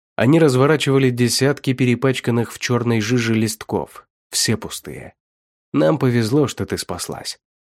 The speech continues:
вдруг сказал Глеб глухо. «И что нашлась?»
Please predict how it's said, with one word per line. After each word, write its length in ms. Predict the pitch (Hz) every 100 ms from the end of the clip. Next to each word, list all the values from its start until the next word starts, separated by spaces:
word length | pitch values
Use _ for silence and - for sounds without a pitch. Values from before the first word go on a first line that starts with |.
| -
вдруг 300 | 110 117 110
сказал 420 | - 113 107 104
Глеб 340 | 104 117 127 107
глухо. 520 | 104 95 - - - _ _ _ -
«И 80 | 104
что 220 | - 165
нашлась?» 580 | 170 135 107 104 107